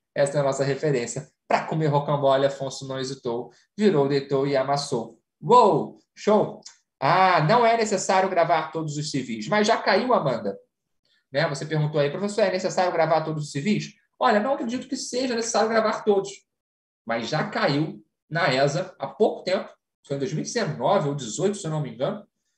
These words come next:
uma questão que falava assim, ó, "Qual foi o único presidente civil que teve todo o seu mandato no século dezenove?" E aí? Foi o Prudente de Moraes. Isso aqui podia te ajudar, beleza? É,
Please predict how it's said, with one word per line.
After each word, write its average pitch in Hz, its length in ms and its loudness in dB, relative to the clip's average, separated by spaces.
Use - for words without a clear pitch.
uma 165 140 -2
questão 185 280 -2
que - 80 -12
falava 190 300 2
assim, 190 300 -4
ó, 120 180 -4
"Qual 170 160 -2
foi 214 400 0
o 190 340 0
único 233 300 -4
presidente 196 540 0
civil 196 460 -2
que - 80 -18
teve 190 200 0
todo 196 200 0
o - 40 -6
seu 190 160 -6
mandato 170 420 -2
no 170 60 -10
século 165 320 -6
dezenove?" 143 380 -2
E 156 80 0
aí? 131 240 -2
Foi 180 120 -4
o 165 40 -4
Prudente 185 260 0
de 196 100 -6
Moraes. 165 440 0
Isso 151 180 -8
aqui 151 180 -4
podia 147 340 -4
te - 480 -10
ajudar, 104 600 -4
beleza? 127 480 -2
É, 101 1200 -6